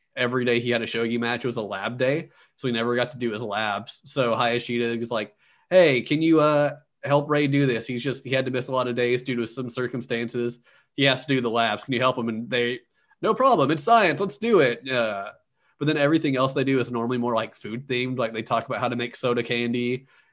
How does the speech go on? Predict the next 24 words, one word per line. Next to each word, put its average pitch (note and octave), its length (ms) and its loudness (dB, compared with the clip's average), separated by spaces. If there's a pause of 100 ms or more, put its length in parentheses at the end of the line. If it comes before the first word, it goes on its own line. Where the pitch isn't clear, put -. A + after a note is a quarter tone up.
(120)
and C3 80 -4
they A#2+ 80 0
talked A#2 320 -2
about, A2 540 -4 (260)
uh, G#2 200 -2
how A#2 140 0
he, B2 160 -2
like, A#2+ 240 0 (380)
grew C3+ 320 -2
corn C#3+ 500 2
on, C#3 160 0
like, C#3 280 2
the C3+ 440 -2
roof C3 380 0
of C#3 160 -4
the C#3 80 2
school C#3+ 580 2
or C3+ 160 2
something C#3 360 0
like C3+ 180 0
that. C3+ 240 2
And C3+ 80 -4
they B2+ 80 0
were B2 140 -2